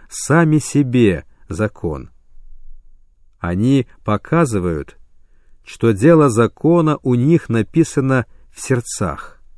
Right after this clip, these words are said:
о чём свидетельствует совесть их и мысли их, то обвиняющие,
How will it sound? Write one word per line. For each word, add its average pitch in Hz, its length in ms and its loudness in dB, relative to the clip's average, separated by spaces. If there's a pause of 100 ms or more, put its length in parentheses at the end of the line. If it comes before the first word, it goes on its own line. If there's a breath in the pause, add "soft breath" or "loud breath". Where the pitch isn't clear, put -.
(680)
о 90 120 -6
чём 156 480 0 (200)
свидетельствует 131 1080 0 (160)
совесть 160 800 0 (100)
их 87 420 -6 (300)
и 104 140 0
мысли 113 640 0
их, - 540 -8 (600)
то 95 380 -2
обвиняющие, 95 1080 -4